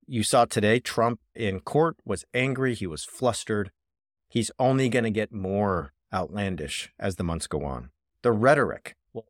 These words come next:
only get more outlandish and violent. Just today, and I'll just mention a few more things as we close here,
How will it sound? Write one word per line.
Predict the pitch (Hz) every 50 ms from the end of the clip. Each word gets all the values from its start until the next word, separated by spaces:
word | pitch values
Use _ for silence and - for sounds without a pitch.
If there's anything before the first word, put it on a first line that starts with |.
| -
only | - 143 143 147 139 135 120
get | 107 110 107 101
more | - 104 95 95 90
outlandish | 87 82 78 90 87 85 82 76 73 - - -
and | - 101 90
violent. | 82 85 85 82 71 65 65 - - _ _ _ _ _ _ - -
Just | 120 107 127 127 135 - -
today, | - 147 123 123 110 98
and | 87 87
I'll | 92
just | - 113 104 -
mention | 113 107 - - 101
a | 90
few | - - 120 120
more | 120 117 113
things | 110 - 104 95 82 80 76 - - -
as | 123 104 90 90
we | 95
close | 87 - - 98 90 87 -
here, | - - 69 65 - -